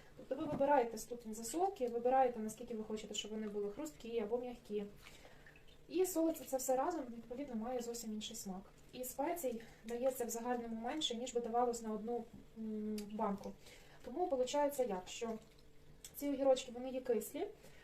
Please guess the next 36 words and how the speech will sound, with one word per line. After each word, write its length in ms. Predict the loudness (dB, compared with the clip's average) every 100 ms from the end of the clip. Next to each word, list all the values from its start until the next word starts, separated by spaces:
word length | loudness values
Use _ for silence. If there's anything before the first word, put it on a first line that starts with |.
| -8
але 220 | 0 2
вони 240 | 2 0 0
не 60 |
мають 240 | 0 0 0
такого, 300 | 2 2 2
знаєте, 440 | 0 0 -2 -4 -6 -14 -20 -20 -20 -20 -16 -10 -8 -8 -4
ядерного 460 | -2 0 0 0 -4
смаку, 420 | -6 2 8 8 6 -16 -18 -10
коли 320 | -2 2 6 6
огірок 400 | 6 4 2 4
кислий 480 | 6 6 6 4 2 -18 -14 -6
і 60 |
їсти 280 | -4 -2 -2
неможливо, 520 | -2 -2 -2 -2 -2
бо 120 | -4
відчувається, 580 | -6 -4 2 6 6 2
що 140 | -6 -6
в 40 |
ньому 240 | -6 -6 -4
там 140 | -4
ціла 240 | -2 0 2
купа 300 | 0 0 -4 -10 -20 -18 -4
всякого 400 | -4 -2 -4 -2
різного. 360 | -2 -2 -6
І 80 | -4
чеснику, 460 | -6 -6 -4 0 2
і 100 | 4
кропу, 480 | 4 4 2 -4 -4
і 200 | -4 -4 -4 -8
листочків 440 | -4 -2 -2 -8 -10
там 200 | -10 -10 -16 -20 -4 0
вишні, 240 | 0 -2
смородини 480 | -6 -2 -2 -2 -8
і 80 | -8
так 160 | -8
далі. 240 | -6 -8